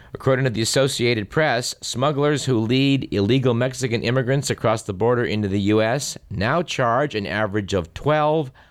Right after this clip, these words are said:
hundred dollars to do so.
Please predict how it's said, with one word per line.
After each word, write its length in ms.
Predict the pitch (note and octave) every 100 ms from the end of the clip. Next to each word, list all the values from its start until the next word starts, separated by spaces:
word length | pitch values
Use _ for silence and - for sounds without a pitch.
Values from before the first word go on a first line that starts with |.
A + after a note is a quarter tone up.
| -
hundred 640 | - C#3+ E3 D3+ D#3+ C3+
dollars 680 | D3 D3+ C3 E2+ D#2+ - - - - _ -
to 80 | -
do 220 | F2+ A2+
so. 480 | A#2 - A1+ G1+ -